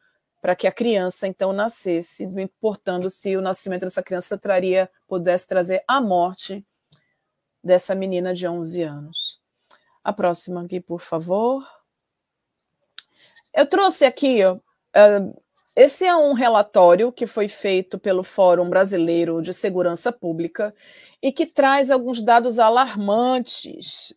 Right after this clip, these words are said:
de violência contra as mulheres que aconteceram no período da pandemia de dois mil e vinte e um. Essa menina que ficou grávida agora, ela não foi, ah, estuprada só agora, né, minha gente?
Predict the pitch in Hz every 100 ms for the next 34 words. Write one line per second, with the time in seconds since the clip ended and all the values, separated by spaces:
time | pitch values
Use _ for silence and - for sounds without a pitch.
0 | _ 165 180 247 214 254 262 226 214 277
1 | 262 202 - 233 247 277 196 233 233 165
2 | 175 - _ _ 262 262 294 285 302 311
3 | 320 330 330 349 339 294 330 277 277 285
4 | 294 294 311 254 269 269 240 240 262 240
5 | 262 247 262 - 254 226 220 _ _ _
6 | - _ - 359 - 508 508 453 466 453
7 | 453 359 330 311 247 226 202 180 196 240
8 | 247 311 453 508 554 679 - 480 523 392
9 | 214 - 233 208 190 170 107 - - 285
10 | 277 247 240 - 240 220 190 160 180 277
11 | 214 165 170 - -